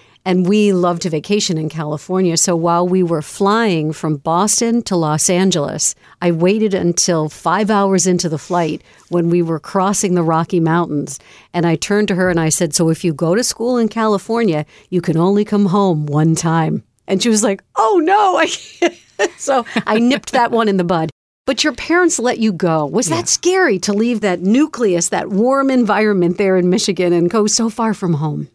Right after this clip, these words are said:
Speaker 2: It was. It was intimidating, but I wanted to experience something new. I had n-, not been to the East Coast before, and, you know, I was just ready for the next step.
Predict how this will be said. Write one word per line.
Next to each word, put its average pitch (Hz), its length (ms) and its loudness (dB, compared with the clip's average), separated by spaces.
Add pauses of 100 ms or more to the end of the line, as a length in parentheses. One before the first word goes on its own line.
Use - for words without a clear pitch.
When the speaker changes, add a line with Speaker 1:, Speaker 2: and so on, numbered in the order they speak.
Speaker 2:
It 240 180 -10
was. 190 640 -4 (280)
It - 260 -10
was 185 360 -4 (120)
intimidating, 185 960 0 (100)
but 147 320 -2 (140)
I 185 100 -2
wanted 185 400 0
to 185 100 -2
experience 165 460 -2
something 143 320 -4
new. 151 440 0
I 143 200 -6
had 131 80 -6
n-, 143 340 -2
not 147 500 -4
been 143 200 -4
to 160 80 -4
the 151 100 -4 (120)
East 147 140 -10
Coast 147 300 -8
before, 143 680 -4 (240)
and, 139 500 -2 (160)
you 147 160 -8
know, 139 140 -2
I 135 80 -4
was 135 160 -6
just - 260 -10
ready 139 440 -10
for 139 440 -12
the 139 100 -10
next 135 260 -8 (180)
step. - 260 -6